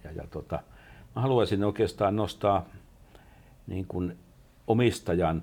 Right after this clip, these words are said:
tahtotilan ja, ja omistajastrategia niin kuin näkökulman tähän niin kuin, niin kuin esille sen takia, että, että tota,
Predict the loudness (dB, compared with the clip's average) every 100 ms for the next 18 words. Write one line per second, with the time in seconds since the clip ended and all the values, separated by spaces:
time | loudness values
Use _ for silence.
0 | -4 0 0 -2 -6 -6 -4 -4 -4 -4
1 | -8 -8 -8 -6 -2 -2 -4 -8 -8 -10
2 | -6 -4 -4 -6 -8 -12 -14 -20 -20 -20
3 | -20 -20 -18 -16 -10 -4 -4 -2 -6 -6
4 | -10 -10 -12 -16 -20 _ -20 _ -20 _
5 | _ -10 -8 -8 -10 -12 -14 -16 -20 -20
6 | -20 -20 -20 -20 -20 -20 -20 -20 -20 -20
7 | -18 -18 -20 -20 -20 -16 -8 -6 -6 -10
8 | -2 0 0 -2 -2 -4 -2 0 -2 -6
9 | -6 -6 -8 -10 -6 -6 -8 -20 -20 -20
10 | -20 -20 -20 -16 -14 -10 -12 -8 -8 0
11 | 0